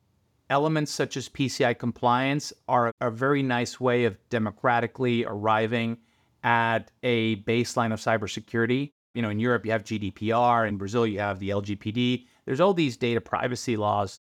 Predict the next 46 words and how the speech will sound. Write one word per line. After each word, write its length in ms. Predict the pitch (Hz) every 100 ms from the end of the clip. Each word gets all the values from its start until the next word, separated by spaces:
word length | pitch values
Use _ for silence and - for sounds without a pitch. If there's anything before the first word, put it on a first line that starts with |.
| -
everywhere. 460 | 117 131 120 110 107
In 80 |
Latin 180 | 127 123
America, 380 | 127 127 131 120
you 160 | 104 101
have 180 | 117
an 80 | 110
amalgamation. 880 | 104 110 110 101 104 117 - 104 92 _ _ _ _ -
And 240 | 127 123
we 80 | 123
do 220 | 131 160
find 500 | - 156 143 131 123
that 100 | 120
elements 320 | 123 127 120
such 200 | - 127
as 100 | 110
P 180 | - 135
C 140 | 117 123
I 120 | 107
compliance 680 | 110 104 120 123 120 113 -
are 240 | 120 113 107
a 40 |
great 600 | 107 127 127 123 - -
baseline 580 | 113 120 - 123 110 104
for 100 | 113
many 320 | 117 151 160
organizations, 880 | 139 120 107 101 101 98 - 98 - _ _ -
even 200 | 139 139
if 120 | 117
they 160 | 120
do 400 | 110 117 120 117
very 220 | 110 120 110
little 240 | 131 110
credit 200 | - -
card 220 | - 104
processing, 600 | - 151 156 - 113 101 - _ _
to 80 | -
have 400 | 117 117 117 107 -
a 120 | 117
layer 560 | 110 113 110 104 104 _ _ _ -
of 180 | 110 -
security. 600 | - - 107 101 95 -
I 100 | 120
typically 460 | - 131 127 120 107
say 360 | - 123 123
that 400 | 117 113 107 -